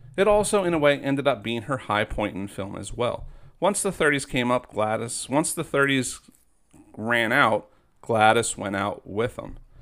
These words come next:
Oh, sure, she made a handful of appearances, but her star was definitely on the decline. Hallett made her debut in sound films in nineteen thirty-three with Torch Singer and her final credited film appearance, Her Resale Value.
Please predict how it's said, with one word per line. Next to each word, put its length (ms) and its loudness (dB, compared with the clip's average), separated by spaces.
Oh, 140 2
sure, 300 4
she 160 -4
made 140 4
a 40 2
handful 320 2
of 60 -4
appearances, 400 0
but 140 0
her 120 2
star 320 6
was 160 -2
definitely 380 0
on 100 -2
the 60 -8
decline. 640 -8
Hallett 400 4
made 220 2
her 120 2
debut 420 0
in 100 0
sound 380 -2
films 360 -2
in 100 -6
nineteen 320 -6
thirty-three 540 -4
with 280 -6
Torch 380 -2
Singer 400 -4
and 140 -2
her 100 2
final 460 -2
credited 480 0
film 240 -4
appearance, 640 -6
Her 220 2
Resale 500 0
Value. 440 -4